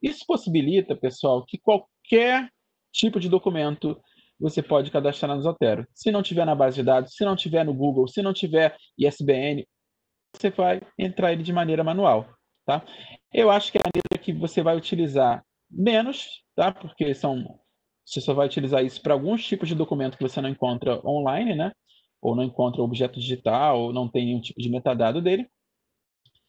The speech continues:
Mas que você vai precisar cadastrar no Zotero pra depois fazer a, o uso dele na sua bibliografia, lá na sua referência bibliográfica. Então,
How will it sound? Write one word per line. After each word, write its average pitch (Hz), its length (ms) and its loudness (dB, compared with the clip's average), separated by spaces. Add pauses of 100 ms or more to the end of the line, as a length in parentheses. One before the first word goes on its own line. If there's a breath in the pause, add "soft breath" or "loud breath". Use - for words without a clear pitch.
(300)
Mas 196 360 4
que - 80 -12
você 220 240 0
vai 214 100 0
precisar 208 340 0
cadastrar 202 420 0
no 214 100 2
Zotero 208 400 2
pra 208 120 0
depois 196 260 -2
fazer 170 500 -2
a, 170 300 -2
o 175 160 0
uso 170 200 0
dele 147 220 -2
na 170 80 -4
sua 170 200 -2
bibliografia, 180 720 -2
lá 139 120 4
na 120 100 -4
sua 131 160 -6
referência 127 420 -4
bibliográfica. 139 580 -2
Então, 127 260 -4